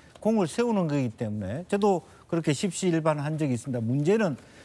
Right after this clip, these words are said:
십시일반으로 그 경선을 다 치러내기는 턱없이 부족한 성의를 보여주는 것이지, 실제적으로 보면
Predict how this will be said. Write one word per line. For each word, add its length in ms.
십시일반으로 1160
그 400
경선을 720
다 260
치러내기는 800
턱없이 400
부족한 520
성의를 560
보여주는 500
것이지, 720
실제적으로 600
보면 360